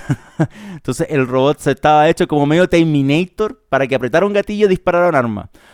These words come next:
Pero ustedes vieron que con tan poquitos años, ya van, te estoy diciendo que esto lo vi en dos mil dieciséis, cuando se presentaban estas ferias militares rusas, em, ya estamos en el dos mil veintidós, no ha pasado más de seis años y claramente nos encontramos con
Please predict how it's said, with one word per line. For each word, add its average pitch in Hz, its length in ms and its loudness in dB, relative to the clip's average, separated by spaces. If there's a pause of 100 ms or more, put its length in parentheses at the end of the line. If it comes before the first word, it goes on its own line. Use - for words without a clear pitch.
(140)
Pero 175 240 4
ustedes 139 380 0
vieron 131 260 -2
que 117 120 -10
con 113 200 -6
tan 131 200 -2
poquitos 123 420 -6
años, 120 380 -2
ya 101 160 -6
van, 104 320 -8 (460)
te - 80 -20
estoy 110 220 -6
diciendo 107 280 -8
que 107 80 -6
esto 107 160 -6
lo 107 80 -2
vi 113 160 -2
en 117 80 -4
dos 110 80 -2
mil 113 160 -6
dieciséis, 160 520 0
cuando 135 240 -8
se 117 200 -6
presentaban 123 600 -6
estas 143 200 -6
ferias 147 400 -2
militares 127 640 -6
rusas, 135 380 -8 (440)
em, 135 840 -2 (260)
ya 139 220 -2
estamos 147 220 0
en - 20 0
el 143 40 0
dos 135 100 2
mil 143 120 -4
veintidós, 127 420 -2
no 147 80 -4
ha 131 80 -4
pasado 127 360 -2
más 127 160 -4
de 117 80 -4
seis 117 320 -8
años 143 440 0
y 123 140 -8
claramente 131 500 -6
nos 127 100 -4
encontramos 117 360 -8
con 117 260 -6